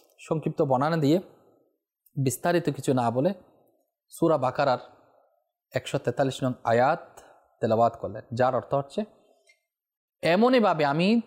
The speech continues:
তোমাদের মধ্যপন্থী বা নির্ভরযোগ্য উম্মত বানিয়েছি, যাতে তোমরা সমগ্র মানব জাতির সাক্ষী হতে পারো এবং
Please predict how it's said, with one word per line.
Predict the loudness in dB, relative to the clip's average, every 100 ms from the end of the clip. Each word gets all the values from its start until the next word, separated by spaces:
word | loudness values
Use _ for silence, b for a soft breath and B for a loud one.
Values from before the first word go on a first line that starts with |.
| -2
তোমাদের | 0 0 2 2 0 -4 _ _ -2
মধ্যপন্থী | 0 2 0 -2 0 -2 -2 -2
বা | 0
নির্ভরযোগ্য | 2 0 0 -2 0 0 0 -2
উম্মত | -2 0 0
বানিয়েছি, | 0 -2 0 -2 -4 -14 _ _ _ _ _ -4
যাতে | -2 -2
তোমরা | -2 0 2 0 -2 _ _ _ _
সমগ্র | -4 0 0 -2 0 2 2
মানব | 2 2 0 0
জাতির | 0 0 -4 -4 _ _ _ -12
সাক্ষী | -6 -6 0 2
হতে | 2 0
পারো | 0 -2 -4 B B B B -4
এবং | -2 -2